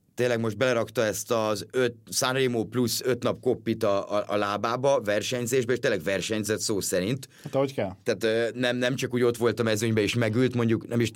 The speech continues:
Speaker 1: mint, nem mintha jellemző lenne rá, de, de ő pedig azért a sérüléséből visszajöve még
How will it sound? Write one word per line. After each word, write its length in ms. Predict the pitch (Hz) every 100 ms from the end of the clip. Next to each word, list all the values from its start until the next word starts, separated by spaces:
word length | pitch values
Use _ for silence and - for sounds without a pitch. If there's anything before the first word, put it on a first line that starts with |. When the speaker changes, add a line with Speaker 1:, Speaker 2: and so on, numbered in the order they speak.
| 110
Speaker 1:
mint, 200 | - 117
nem 120 | 117 120
mintha 220 | 113 110
jellemző 480 | 107 107 98 98 101
lenne 300 | 98 101 95
rá, 240 | 101 143 - - - _ -
de, 360 | 104 117 113 113
de 140 | 113
ő 120 | 120
pedig 240 | 120 123 120
azért 200 | 110 110
a 40 |
sérüléséből 840 | 101 127 127 117 113 95 123 98
visszajöve 500 | 92 107 - 117 110
még 320 | 107 107 110